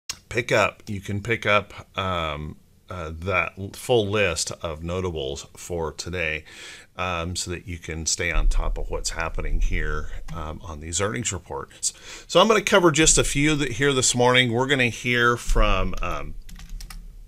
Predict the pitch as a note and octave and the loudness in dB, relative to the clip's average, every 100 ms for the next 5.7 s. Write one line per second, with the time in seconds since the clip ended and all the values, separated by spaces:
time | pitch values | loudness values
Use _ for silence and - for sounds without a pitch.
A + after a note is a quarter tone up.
0 | - - _ _ _ - - - - - | -20 -20 _ _ _ 6 8 8 6 2
1 | - A#2 B2 - G#2+ G2+ G#2+ A#2 C#3 C#3 | 2 4 4 2 -2 0 4 4 4 2
2 | A#2+ A2+ G#2+ F#2 G#2+ A#2+ A#2+ A2 A2+ A#2 | 4 4 2 2 4 2 2 0 0 0
3 | B2 C3 C3 G#2 - - G2 F2+ D#2+ - | 2 2 0 -6 -6 -6 -8 -6 -8 -6
4 | C3 E3+ - F2+ E2 - F2+ - F#2+ G2+ | -4 -2 -2 -4 -6 -4 -4 -4 -4 -4
5 | - G2 E2 F2 D#2+ D#2+ D#2 | -6 -6 -6 -6 -6 -8 -10